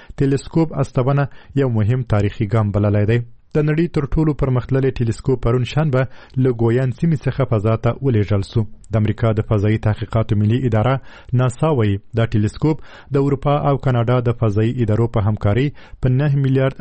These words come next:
ډالره جوړ شوی او د شنبې په ورځ د آریان پنځه توغندي په وسیله فضا ته وتوغول سو او له یو میلیون مایل مزله وروسته به په خپل مدار کې ځای پر ځای سي. دغه ټیلیسکوپ به خپل مدار ته چې د مځکې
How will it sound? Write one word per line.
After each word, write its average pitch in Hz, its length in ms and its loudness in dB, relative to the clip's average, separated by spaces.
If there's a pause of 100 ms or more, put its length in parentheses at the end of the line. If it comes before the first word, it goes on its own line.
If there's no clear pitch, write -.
(100)
ډالره 113 340 2
جوړ 107 200 2
شوی 113 240 2 (360)
او 113 140 2
د - 20 2 (100)
شنبې 120 300 0
په 107 100 -2
ورځ 135 180 0 (400)
د - 20 0 (120)
آریان 151 280 2 (140)
پنځه 139 480 0
توغندي 120 400 2 (100)
په 117 140 2
وسیله 113 440 0 (380)
فضا 139 320 2
ته 139 60 0
وتوغول 131 580 0
سو 131 120 0 (160)
او 123 120 2
له 117 100 2 (120)
یو 143 80 0 (100)
میلیون 127 400 2
مایل 120 260 2
مزله 117 320 2
وروسته 127 400 0
به 107 100 2 (440)
په 131 120 0
خپل 156 220 0
مدار 113 320 0
کې 117 120 -2 (100)
ځای 101 180 2
پر 104 100 2 (100)
ځای 101 200 2
سي. 117 100 0 (400)
دغه 107 200 2
ټیلیسکوپ 107 520 0
به 139 80 4 (360)
خپل 165 240 0
مدار 107 300 0
ته 107 140 2
چې 113 100 0 (200)
د 123 100 2
مځکې 139 340 -2